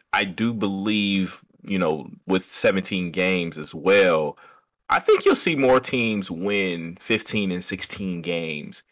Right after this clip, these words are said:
if they get that hot, get on a streak, and the schedule plays out the way it should. Um,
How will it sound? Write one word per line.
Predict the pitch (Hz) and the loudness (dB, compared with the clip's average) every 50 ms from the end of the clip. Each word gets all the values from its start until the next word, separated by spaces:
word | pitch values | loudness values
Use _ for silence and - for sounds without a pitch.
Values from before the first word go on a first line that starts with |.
| _ _ _ _ _ - | _ _ _ _ _ 0
if | 107 104 - | 0 0 2
they | - 104 98 | 2 0 0
get | 90 98 95 92 | 0 -2 -4 -2
that | - 98 98 92 | 0 0 0 0
hot, | - 95 92 90 - 90 | 2 2 2 2 2 -2
get | 90 101 98 | -4 -2 -2
on | 98 92 | 0 -2
a | 95 | -2
streak, | 92 - - 92 90 87 | -4 -4 -4 -4 -6 -6
and | 90 82 | -8 -12
the | 85 | -10
schedule | 82 - - 98 90 82 92 85 80 73 - _ | -10 -6 -2 -2 -2 0 -2 -4 -4 -6 -8 _
plays | - - - 95 90 82 76 | -12 -4 -2 -2 -2 0 -2
out | 90 78 78 _ | -4 -4 -4 _
the | 85 | -4
way | 80 85 80 73 | -2 -2 -2 -2
it | 65 | -4
should. | - - - 85 71 58 - 69 _ _ - _ - - - _ _ _ _ _ _ | -4 -4 -2 -2 -2 -4 -6 -10 _ _ -20 _ -20 -20 -20 _ _ _ _ _ _
Um, | - 101 98 90 90 85 80 78 78 76 73 - | 2 4 4 4 2 2 0 -2 -6 -10 -14 -16